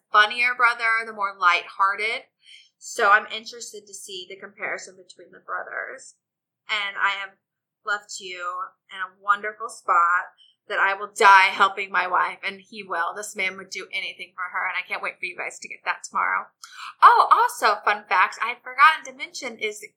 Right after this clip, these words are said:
Katie actually made a map for this, and I'm gonna post that up in the Read Me Romance group. If you're not in our Read Me Romance group, it is on Facebook. You should come in there. It's in our quick links, like I was just talking about on Instagram.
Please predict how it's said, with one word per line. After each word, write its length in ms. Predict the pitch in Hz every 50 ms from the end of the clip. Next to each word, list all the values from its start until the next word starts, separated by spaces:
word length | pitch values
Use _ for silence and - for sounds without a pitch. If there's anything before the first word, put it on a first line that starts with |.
| _
Katie 400 | - - - 285 320 370 359 339
actually 480 | - 240 269 - - - - - 226 226
made 240 | 214 202 185 196 202
a 200 | - 190 190 190 185
map 400 | 180 175 180 - - - - -
for 100 | 190 175
this, 300 | 180 147 123 - - -
and 80 | 196
I'm 60 | 196
gonna 180 | 214 240 240 233 _ -
post 240 | 214 202 214 - - -
that 100 | 196 180
up 160 | 175 175 -
in 80 | 190
the 80 | 196 180
Read 180 | 175 180 175 175
Me 120 | 185 180
Romance 480 | 175 175 165 156 - 180 190 - - -
group. 320 | - 190 180 180 - _ - - - - - - - -
If 140 | - 240 240
you're 120 | 262 240 233
not 280 | 233 226 214 240 240
in 80 | 262 269
our 160 | 269 262 254
Read 140 | 247 247 240
Me 100 | 254 254 233
Romance 440 | 220 190 190 196 196 196 - -
group, 240 | - - 202 190 196
it 80 | 202 196
is 80 | 190
on 180 | 202 196 196 - _ -
Facebook. 600 | 196 196 202 - - - 233 233 247 285 294 294 -
You 100 | 233 220
should 200 | - - 226 -
come 300 | - - 220 202 202 214
in 200 | 214 214 220 220
there. 220 | 226 214 196 196 202
It's 120 | 208 208 -
in 80 | 196
our 160 | 190 208 240 -
quick 240 | - 220 202 - -
links, 200 | 202 190 - -
like 120 | 208 - 196
I 60 | 190
was 120 | 190 190
just 180 | 196 190 - -
talking 280 | - 196 180 - 196
about 180 | 190 190 185 185
on 140 | 196 202 -
Instagram. 760 | 190 196 - - - 196 - 190 185 180 175 175 190 208